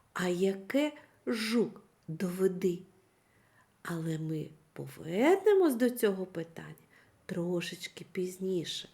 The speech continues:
тому що у нас іще одне є питання. Знайди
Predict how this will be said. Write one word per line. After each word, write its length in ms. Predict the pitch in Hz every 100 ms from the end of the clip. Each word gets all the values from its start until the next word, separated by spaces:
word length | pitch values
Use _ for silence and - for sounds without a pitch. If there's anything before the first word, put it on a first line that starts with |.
| - - - -
тому 280 | 190 175 180
що 240 | - - - -
у 80 |
нас 380 | 165 170 175 - -
іще 640 | 240 269 - - - - 226
одне 340 | 156 - 147
є 160 | 151 -
питання. 440 | - 87 - 87 - - - - - - _ - - - - -
Знайди 720 | 277 302 403 466 302 - 151